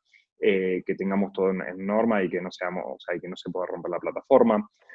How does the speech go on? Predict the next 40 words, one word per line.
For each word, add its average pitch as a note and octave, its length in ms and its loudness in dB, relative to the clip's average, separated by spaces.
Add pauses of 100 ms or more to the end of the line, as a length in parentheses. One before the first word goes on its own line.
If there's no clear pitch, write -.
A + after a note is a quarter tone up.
(140)
Después - 220 0
contamos G2 380 4
con F#2+ 180 -2
todos G2+ 320 4 (120)
los - 160 -14
clásicos G2 460 0
que E2+ 60 -4
uno F#2+ 160 -2
necesita F#2 340 -2
para F#2 180 -2
todo G2 240 4
esto, F#2+ 320 2
política F#2 400 -2
de F2 80 -4
backup, F2 420 -2
política E2+ 360 -6
de E2 200 -2
redundancia, F2+ 760 -4 (400)
todo D3+ 140 6
lo A#2 100 10
que G2+ 60 4
es G#2 60 -4
necesario G#2 440 4
para G2+ 160 2
mantener F#2+ 340 -2
una F#2+ 180 -2
plataforma F2+ 520 -4
productiva. F2+ 520 -4 (420)
Con - 160 2
eso G2+ 160 0
es G2+ 60 -2
que, F2+ 300 0
que F2+ 120 -4
podemos F#2 400 0
garantizar F2+ 520 -4
la F#2+ 140 0
seguridad. F2+ 520 0 (420)
Y A2 80 6
después, C3 640 8
eh, G2 600 2